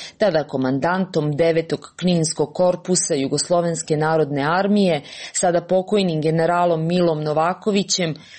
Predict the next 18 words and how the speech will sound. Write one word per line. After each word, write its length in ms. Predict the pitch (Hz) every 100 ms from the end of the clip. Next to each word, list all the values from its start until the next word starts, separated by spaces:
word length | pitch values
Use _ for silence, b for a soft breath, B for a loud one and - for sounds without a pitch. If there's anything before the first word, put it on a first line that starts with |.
| B
komandantom 720 | 196 202 208 208 214 196 160 -
takozvane 800 | 180 180 214 208 196 208 180
Srpske 600 | 165 - 214 202 - - 151
vojske 460 | 165 160 - 151
Krajine 680 | - 180 185 202 214 190 165 B B
i 120 | 214 220
majorom 640 | 220 226 226 190 180 170
Milanom 440 | 180 190 180 170
Koricom, 720 | - 196 202 196 - 185 160
tada 260 | 175 185 180
komandantom 840 | 180 165 156 160 185 196 196 156
svih 300 | - 190 165
pograničnih 760 | - 180 170 151 135 - 143 143
jedinica 580 | 147 160 190 196 - 160
milicije 680 | 156 180 190 180 - 165
Srpske 480 | 151 156 143 - 175
vojske 380 | 131 135 131 156
Krajine. 540 | - 170 165 170 135